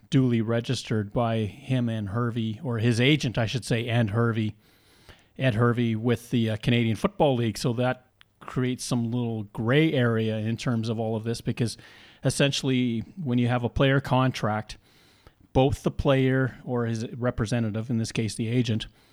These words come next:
and the team, in this case the general manager, have to file with the C F L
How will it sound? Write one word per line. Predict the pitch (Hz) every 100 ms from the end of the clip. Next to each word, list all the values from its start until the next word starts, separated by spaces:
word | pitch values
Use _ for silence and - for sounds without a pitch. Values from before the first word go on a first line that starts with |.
| -
and | 175 135 135 135 131 - -
the | 123
team, | - 160 151 104 110 127 -
in | 113 110
this | 110
case | - 117 104 -
the | 113 104
general | - 113 104
manager, | 113 143 139 110 110
have | - 110 123 -
to | -
file | - - 127 120 120
with | 101 113 - -
the | 131
C | - 135 127
F | 127 -
L | 147 110